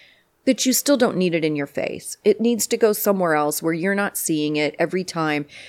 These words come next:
It's like having the enemy in your safe zone, right? So just have some conversation, like, "Hey, would it be cool with you if we kept this stuff out here? Like, I'm making this lifestyle change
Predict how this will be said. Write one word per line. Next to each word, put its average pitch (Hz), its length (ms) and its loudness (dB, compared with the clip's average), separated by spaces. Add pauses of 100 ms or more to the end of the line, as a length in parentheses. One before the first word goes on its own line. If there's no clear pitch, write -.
(220)
It's 269 240 0
like 302 240 2
having 208 480 2 (160)
the 170 340 -4
enemy 196 600 2
in 190 180 2
your 170 160 0
safe 143 400 -2
zone, - 380 -6 (260)
right? 196 360 0
So 220 300 2 (400)
just 349 220 0
have 277 180 2
some 226 160 2
conversation, 180 640 0
like, 175 140 4
"Hey, 262 180 0
would 262 160 0
it 240 60 -4
be 277 100 2
cool 294 260 2
with 320 160 0
you 190 140 6
if 185 140 4
we 175 80 4
kept - 240 -2
this 175 160 0
stuff - 240 0
out 151 180 4
here? 160 420 2 (300)
Like, 214 140 2
I'm 240 160 6
making 240 280 4
this 208 160 0
lifestyle 185 520 4
change 226 460 -2